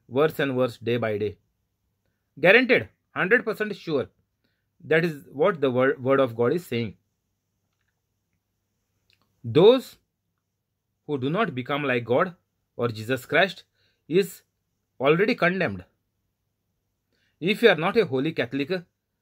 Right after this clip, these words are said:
you are already condemned, and you know that very well, that neither you nor your mother are holy Catholics.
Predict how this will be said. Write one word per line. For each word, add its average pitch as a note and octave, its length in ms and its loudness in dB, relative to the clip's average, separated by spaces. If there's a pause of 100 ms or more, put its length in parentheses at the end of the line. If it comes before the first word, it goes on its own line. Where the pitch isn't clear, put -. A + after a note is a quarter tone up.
(460)
you D#3+ 160 0
are F#3 100 4
already D3 340 0
condemned, D3+ 480 -2
and C3+ 240 -4
you C3+ 80 2
know F3 180 0
that D3+ 240 2
very A#2+ 260 -2
well, B2+ 280 0 (580)
that C3 260 0
neither F3+ 300 4
you E3 280 -2 (280)
nor C#3+ 260 -2
your C#3+ 200 4
mother B2+ 380 -2 (840)
are C3 140 2
holy A#2+ 260 -4
Catholics. A#2 560 -10